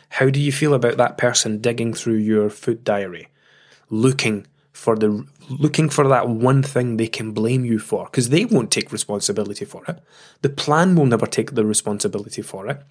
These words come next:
They don't teach you anything helpful about your body. They don't talk about that. They don't talk about weight fluctuations.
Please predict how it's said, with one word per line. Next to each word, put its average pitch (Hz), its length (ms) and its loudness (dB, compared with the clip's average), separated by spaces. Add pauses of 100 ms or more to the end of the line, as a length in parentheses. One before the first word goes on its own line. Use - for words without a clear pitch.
(280)
They 127 140 2
don't 139 320 2 (100)
teach - 380 -2
you 147 160 0
anything 120 540 -4 (440)
helpful 139 680 0
about 110 240 0
your 110 120 0
body. 104 420 -2 (2500)
They 139 100 2
don't 147 180 2
talk 143 220 -2
about 139 160 2
that. 110 220 -2
They 123 80 2
don't 139 180 2
talk 135 180 0
about 135 220 2
weight 120 180 -2
fluctuations. - 640 -6